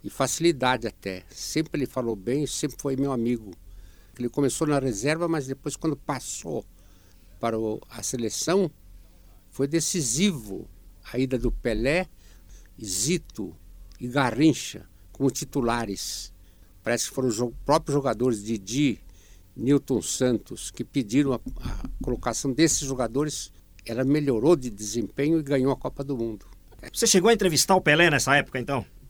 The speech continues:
Speaker 1: É, várias vezes. Eu, o Pelé, ele, ele é muito positivo. Se ele pode, ele fala. E... Eu me lembro que eu fiz uma pergunta sobre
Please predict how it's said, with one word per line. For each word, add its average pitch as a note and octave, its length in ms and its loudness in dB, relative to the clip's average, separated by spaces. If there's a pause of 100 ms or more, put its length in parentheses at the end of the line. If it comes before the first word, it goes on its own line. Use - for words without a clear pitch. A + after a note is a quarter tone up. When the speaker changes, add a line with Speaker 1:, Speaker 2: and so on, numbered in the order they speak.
(100)
Speaker 1:
É, C#3+ 140 2
várias D#3+ 360 4
vezes. A2 520 -4 (320)
Eu, A#2+ 180 -10
o G#2+ 60 -6
Pelé, B2+ 300 -2
ele, C#3 280 -6
ele A2+ 280 -4
é G#2+ 100 -4
muito C3 260 -4
positivo. C3 840 0 (420)
Se - 160 -6
ele C3+ 80 0
pode, F3 360 2
ele D#3 140 0
fala. E3 420 0
E... A#2 340 -2 (420)
Eu C3 60 -2
me B2 60 2
lembro E3 140 2
que - 60 2
eu D#3+ 60 2
fiz D#3 180 -2
uma D3 160 4
pergunta B2+ 480 2
sobre A#2 440 -2